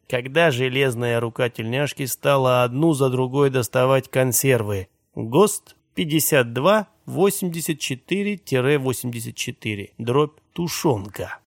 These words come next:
Тушёнка в квартире барыги могла значить что угодно.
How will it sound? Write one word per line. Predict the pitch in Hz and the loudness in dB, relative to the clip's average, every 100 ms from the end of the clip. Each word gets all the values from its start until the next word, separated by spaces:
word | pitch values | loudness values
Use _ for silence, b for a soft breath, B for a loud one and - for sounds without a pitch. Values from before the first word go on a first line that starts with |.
| _ _ _ _ _ _ _ _ - | _ _ _ _ _ _ _ _ -6
Тушёнка | 131 - 202 247 233 226 | -4 0 2 2 2 0
в | 170 | 2
квартире | 156 165 - 175 196 202 | 4 4 4 2 4 4
барыги | 151 156 143 151 147 160 | 6 4 6 4 4 4
могла | 151 151 139 139 139 | 6 4 4 4 4
значить | 123 135 131 135 | 4 4 2 -2
что | - - 131 | -2 2 4
угодно. | 127 117 107 113 104 98 | 4 0 -4 -2 -4 -4